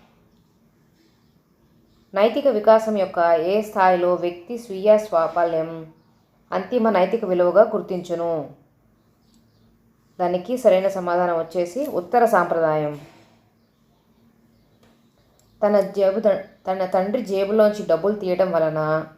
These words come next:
శిక్ష లభిస్తుంది అని గ్రహించిన కోమల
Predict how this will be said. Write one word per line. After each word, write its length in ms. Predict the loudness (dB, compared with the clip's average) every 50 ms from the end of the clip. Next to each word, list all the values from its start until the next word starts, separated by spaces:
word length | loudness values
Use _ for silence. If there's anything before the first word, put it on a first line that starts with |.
| _ _ _ _ _ _ _ -10
శిక్ష 240 | -10 -8 -4 0
లభిస్తుంది 680 | 2 4 4 4 2 0 -2 -2 -2 -2 0 0 0 0
అని 140 | 0 0
గ్రహించిన 440 | 0 0 0 0 -2 -4 -6 -6 -6
కోమల 720 | -8 -8 -8 -6 -6 -4 -2 0 2 2 2 2 0 -2